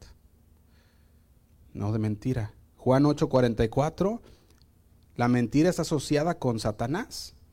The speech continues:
mismo. Juan ocho cuarenta y cuatro dice así, lo leen as-, a-, al final del cuarenta y cuatro, dice, "Cuando habla mentira, de lo suyo habla porque es mentiroso y padre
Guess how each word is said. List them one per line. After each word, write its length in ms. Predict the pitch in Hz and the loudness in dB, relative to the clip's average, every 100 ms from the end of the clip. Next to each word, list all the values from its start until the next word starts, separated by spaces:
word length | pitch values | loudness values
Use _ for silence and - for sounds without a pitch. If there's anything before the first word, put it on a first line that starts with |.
| - | -4
mismo. 440 | 110 107 101 - - _ _ - | -4 -4 -10 -14 -20 _ _ -2
Juan 220 | 123 143 | 2 2
ocho 180 | 147 156 | 2 0
cuarenta 280 | 135 120 | 0 0
y 40 | 117 | 0
cuatro 300 | 135 139 147 | 0 0 0
dice 220 | 131 - | 0 -2
así, 400 | 123 - 202 160 - _ _ _ _ _ _ _ _ _ _ _ - | -4 -4 -4 -6 -10 _ _ _ _ _ _ _ _ _ _ _ -6
lo 180 | 123 117 | -2 0
leen 260 | 117 127 | 0 0
as-, 220 | 131 - | 0 -2
a-, 180 | - 107 | -2 -2
al 320 | - - 110 | -2 -4 -4
final 380 | 107 120 117 123 | -2 -2 0 0
del 220 | 135 120 | 2 0
cuarenta 320 | 113 117 107 113 | 0 0 0 0
y 60 | |
cuatro, 480 | 110 143 151 175 202 - - - | 2 2 2 0 -2 -6 -20 -12
dice, 440 | - 143 143 135 - - _ | 0 2 4 2 0 -10 _
"Cuando 320 | - 135 139 143 | 4 6 8 8
habla 260 | 175 214 | 8 6
mentira, 800 | 202 151 139 190 208 240 285 277 - _ - _ - - | 6 4 2 2 4 4 2 -6 -12 _ -20 _ -18 0
de 160 | 127 | 4
lo 120 | 147 | 6
suyo 440 | 143 - 202 190 170 | 4 4 6 8 8
habla 340 | 190 190 175 | 6 4 4
porque 300 | - 139 156 | 4 2 4
es 80 | 165 | 2
mentiroso 840 | 190 180 151 147 208 - 277 311 - - - - | 2 2 4 6 6 4 0 -2 -8 -20 -20 -8
y 120 | 127 | -6
padre 640 | 123 180 202 214 262 311 | 0 4 6 6 2 -2